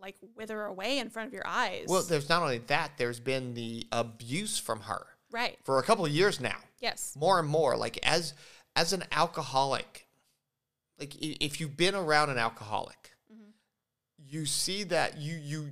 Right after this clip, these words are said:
Speaker 2: you, if you grow up with an alcoholic,
Speaker 1: Yeah.
Speaker 2: you understand moods so much better than other people. 'Cause you understand when they get to that point not to push it.
Speaker 1: Right.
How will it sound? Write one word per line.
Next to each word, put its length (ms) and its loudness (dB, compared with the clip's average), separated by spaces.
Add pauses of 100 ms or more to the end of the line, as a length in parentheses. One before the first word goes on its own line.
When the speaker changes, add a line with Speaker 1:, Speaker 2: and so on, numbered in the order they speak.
Speaker 2:
you, 300 -8
if 180 -10
you 80 -8
grow 280 2
up 180 0
with 120 -6
an 80 -6
alcoholic, 600 -6 (1000)
Speaker 1:
Yeah. 160 -12 (1200)
Speaker 2:
you 400 -4
understand 920 0
moods 480 -2 (160)
so 360 0
much 240 -4
better 260 4
than 140 -6
other 200 -2
people. 420 -10 (880)
'Cause 200 -2
you 200 -4
understand 760 -2
when 120 -6
they 160 2
get 280 -4
to 80 -6
that 220 2
point 380 -4 (640)
not 440 -2
to 60 -8
push 320 -2
it. 100 -6 (460)
Speaker 1:
Right. 220 -14